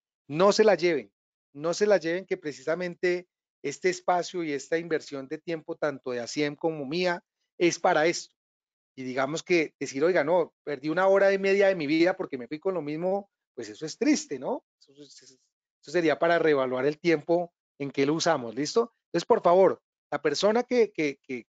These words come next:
que con todo el cariño colocó esta, esta respuesta, tranquilo, no se sienta agobiado, no se sienta intimidado, abra su micrófono y diga: "No, es que yo no entendí esta parte", y con mucho gusto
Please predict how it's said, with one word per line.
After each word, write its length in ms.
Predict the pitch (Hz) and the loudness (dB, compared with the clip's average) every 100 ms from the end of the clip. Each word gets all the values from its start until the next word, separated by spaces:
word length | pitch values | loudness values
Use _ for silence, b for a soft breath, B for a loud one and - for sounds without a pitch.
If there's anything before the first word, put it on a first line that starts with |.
| _ | _
que 80 | 123 | -12
con 160 | 127 | -10
todo 140 | 127 180 | 0 2
el 100 | 208 | 4
cariño 320 | 185 180 190 | 2 2 0
colocó 320 | 147 131 - | -4 -4 -4
esta, 200 | 143 190 170 - | -4 -4 -6 -10
esta 360 | 156 170 175 | -6 -2 -2
respuesta, 540 | 156 143 - 151 175 170 | -2 -8 -6 -4 -2 -2
tranquilo, 640 | 131 120 190 190 190 190 b b _ | -4 -14 -10 -2 -2 -2 b b _
no 140 | 143 | -2
se 120 | 151 160 | 0 0
sienta 300 | 180 175 170 | 0 0 0
agobiado, 540 | 143 127 156 175 175 | 0 0 2 2 2
no 100 | 156 | -2
se 120 | 147 | -6
sienta 280 | 156 165 156 | -6 -4 -4
intimidado, 720 | 165 160 139 143 170 180 180 _ _ _ | -6 -8 -4 0 2 2 -2 _ _ _
abra 280 | 175 190 208 | 0 2 2
su 120 | 202 | 2
micrófono 460 | 196 160 - 160 190 | -4 -4 -2 -2 0
y 60 | 180 | 0
diga: 200 | 160 175 | 2 2
"No, 100 | 220 | 0
es 80 | |
que 80 | 214 | -2
yo 120 | 175 | -4
no 60 | 175 | -6
entendí 260 | 185 196 196 | -4 -4 -2
esta 200 | 190 190 | -4 0
parte", 260 | 233 - | -2 -2
y 40 | 151 | 0
con 220 | 147 143 | 2 4
mucho 320 | 196 269 262 | 2 4 2
gusto 480 | 254 285 - 254 | 2 -2 -2 -4